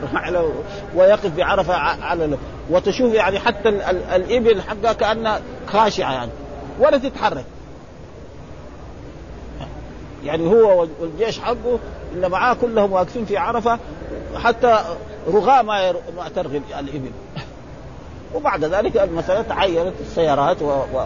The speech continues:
وغير ذلك. ها؟ "وقد شنق للقصواء حتى إن رأسه لا يصيبه، ويقول بيده اليمنى: 'أيها الناس السكينة، السكينة'". يعني إلزموا السكينة.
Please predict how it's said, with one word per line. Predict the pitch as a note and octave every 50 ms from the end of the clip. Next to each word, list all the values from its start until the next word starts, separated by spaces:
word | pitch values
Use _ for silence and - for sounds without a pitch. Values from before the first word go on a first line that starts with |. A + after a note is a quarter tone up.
| - -
وغير | C#3 C#3+ C3+ D3 C#3 B2 A#2
ذلك. | C3+ B2+ A#2 G#2+ A2+ G#2 G#2 - F#2+ F#2 E2+ - - - - - - - - - - - - - - - - - - - - - - - - - - - - - - - - - - - - - - - - - - - - - - - - - - - -
ها؟ | C3 C#3 F3 G#3+ A#3+ A3 - - - - - - -
"وقد | C3+ - G#3+
شنق | G#3+ - A3 A3+ G#3+ F#3+ E3 -
للقصواء | E3+ D#3+ D3+ - E3+ D3+ - G3+ F#3+ E3+
حتى | C#3+ G3 G3+ - - F3+ E3
إن | E3 D#3+ D#3
رأسه | E3 G#3+ A3 - G3+ F3
لا | E3
يصيبه، | D#3 C#3+ F3+ F3 D3+
ويقول | D3+ C#3+ C3 D3 D#3+ - - G3+ G3 F3+
بيده | D#3+ E3+ F#3 G#3+ G#3 A3 A#3 A#3 B3 A3 - - - - - -
اليمنى: | D#3 E3+ F3 G3+ A3 G3+ F#3+ F3+ E3
'أيها | F3+ F3+ F3 E3+ E3
الناس | D#3+ E3 F3+ G3+ A3 G#3+ -
السكينة، | F#3+ - - F#3+ F3 - - A#3 B3 A3+ G3
السكينة'". | - - F#3 C3+ - D3+ C3 C3+
يعني | D3 D3 E3+ F3+ F3+ A3+
إلزموا | A#3 A3+ E3+ G3+ F#3+ F3
السكينة. | D3 - F3 D3+ - F3+ E3+ C#3+ C3+